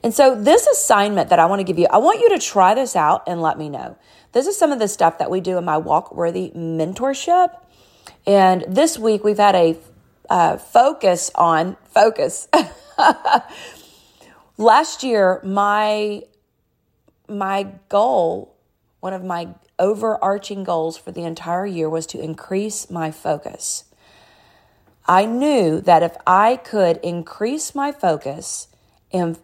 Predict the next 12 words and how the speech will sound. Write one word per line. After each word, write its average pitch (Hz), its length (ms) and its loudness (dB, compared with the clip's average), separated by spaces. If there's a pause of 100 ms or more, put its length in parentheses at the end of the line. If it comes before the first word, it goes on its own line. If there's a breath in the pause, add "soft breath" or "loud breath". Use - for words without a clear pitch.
(120)
and 151 400 -2
work 180 320 2
on 175 180 0
things 202 300 -4
that 214 180 -2
mattered 185 440 -2
most, 165 560 -8 (1080)
I 180 200 4
would 220 160 -2
increase 185 440 -6
my 156 140 -6
capacity. - 680 -10